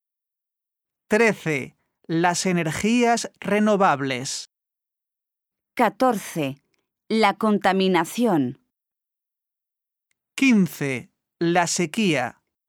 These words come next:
Speaker 2: Dieciséis, una inundación.
Speaker 1: Diecisiete,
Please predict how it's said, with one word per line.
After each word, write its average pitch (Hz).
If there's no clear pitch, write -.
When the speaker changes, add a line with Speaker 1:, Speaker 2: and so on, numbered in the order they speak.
Speaker 2:
Dieciséis, 208
una 302
inundación. 208
Speaker 1:
Diecisiete, 190